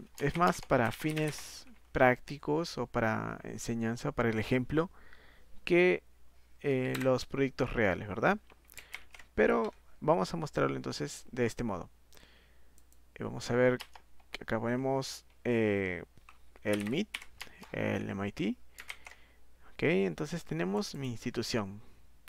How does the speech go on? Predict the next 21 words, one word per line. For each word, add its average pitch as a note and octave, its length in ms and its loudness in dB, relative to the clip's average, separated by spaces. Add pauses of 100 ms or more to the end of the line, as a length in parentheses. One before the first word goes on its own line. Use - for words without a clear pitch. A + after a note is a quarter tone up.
(400)
Estamos F#3+ 320 0
diciendo F3+ 320 0
entonces E3 440 -2
ahora C#3+ 220 6
que B2+ 260 4
es - 260 -2
una C3+ 480 0 (460)
variable A#2+ 680 4 (140)
string, E3 540 -2 (360)
¿sí? - 220 -2
De E3 160 2
tipo - 220 -8
cadena, G2 500 0 (480)
y E3 100 -2
que D3 220 6
es - 200 -4
estático. C3+ 880 0 (400)
¿Qué G3+ 140 -4
quiere A#3 200 2
decir F3+ 280 2
esto? A2 360 0